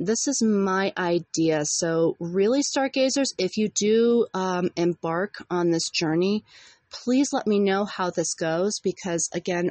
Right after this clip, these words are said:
I'm kinda going off of my own theories here.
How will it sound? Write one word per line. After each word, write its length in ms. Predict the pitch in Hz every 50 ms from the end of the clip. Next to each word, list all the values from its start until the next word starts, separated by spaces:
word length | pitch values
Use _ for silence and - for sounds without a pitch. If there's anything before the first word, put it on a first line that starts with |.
| - -
I'm 260 | 175 175 175 180 185
kinda 260 | 180 - 208 190 180
going 320 | 170 - 180 170 170 170 165
off 180 | 160 170 -
of 160 | - 170 - 170
my 180 | 160 156 151 -
own 220 | 143 151 151 165 185
theories 480 | - - 196 190 196 202 214 226 - - -
here. 240 | 254 254 277 311